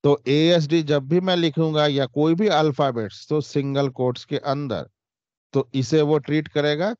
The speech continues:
कैरेक्टर और varchar, किस टाइप का मैंने डेटा इसे बनाया है। अगर मैं लिख रहा हूं एएसडी at the rate, अगर मुझे यूज़ करना है स्पेशल कैरेक्टर, तो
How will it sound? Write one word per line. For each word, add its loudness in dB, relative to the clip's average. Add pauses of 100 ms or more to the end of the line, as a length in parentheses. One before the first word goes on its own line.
कैरेक्टर -2
और 2
varchar, -4
किस -4
टाइप -2
का 0
मैंने -4
डेटा 0
इसे -2
बनाया -6
है। -14 (1300)
अगर 2
मैं 0
लिख 0
रहा 0
हूं -2 (240)
एएसडी -2 (760)
at 2
the 2
rate, 0
अगर 2
मुझे 0
यूज़ 0
करना -2
है 0
स्पेशल 0
कैरेक्टर, -2 (720)
तो -2